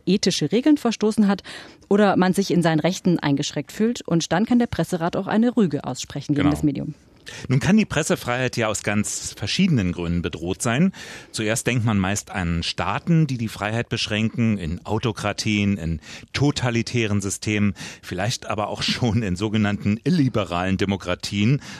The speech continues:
Speaker 2: um diesen Modebegriff mal aufzugreifen.
Speaker 1: Du spielst ja wahrscheinlich auf Ungarn an, oder?
Speaker 2: <laughs> Ja, genau. Ungarn liegt auch nur noch auf Rang zweiundneunzig. Das war früher mal Platz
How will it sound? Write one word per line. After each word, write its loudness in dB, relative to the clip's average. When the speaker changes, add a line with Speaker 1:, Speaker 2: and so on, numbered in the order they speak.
Speaker 2:
um -6
diesen 0
Modebegriff -2
mal -2
aufzugreifen. -8
Speaker 1:
Du -2
spielst 0
ja 2
wahrscheinlich 2
auf -6
Ungarn 2
an, 2
oder? 4
Speaker 2:
<laughs> 4
Ja, 4
genau. 0
Ungarn 4
liegt 0
auch -2
nur 2
noch 0
auf -6
Rang 0
zweiundneunzig. 0
Das -2
war -2
früher 0
mal 2
Platz -6